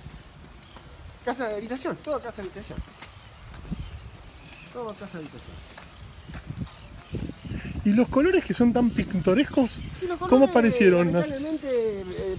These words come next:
Speaker 1: pinta el, el color que, que tiene pintura. Yo siempre, eh, quería que fuera un solo color.
Speaker 2: Ah, ¿sí?
Speaker 1: Siempre,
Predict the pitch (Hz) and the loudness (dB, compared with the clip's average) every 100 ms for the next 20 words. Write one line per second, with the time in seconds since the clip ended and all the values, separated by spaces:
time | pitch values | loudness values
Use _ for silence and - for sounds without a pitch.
0 | - 254 247 214 185 180 175 165 165 202 | -4 -4 -2 -2 -2 -4 -4 -4 -4 -2
1 | 208 214 180 175 151 131 156 - 202 175 | 0 -2 -2 -4 -4 -6 -8 -6 -4 -4
2 | 151 175 202 117 - - - - - - | -4 -4 -4 -6 -12 -18 -18 -18 -18 -20
3 | - - 185 240 247 202 190 170 156 127 | -20 -8 -6 -4 -4 -4 -2 -2 -4 -4
4 | 175 196 196 147 147 - 202 175 156 175 | -4 -4 -6 -10 -12 -8 -6 -6 -6 -8
5 | 165 190 226 170 113 - - - 214 185 | -6 -6 -4 -4 -8 -16 2 8 8 8
6 | 175 226 285 - - 208 135 | 6 6 4 -2 -8 -6 -6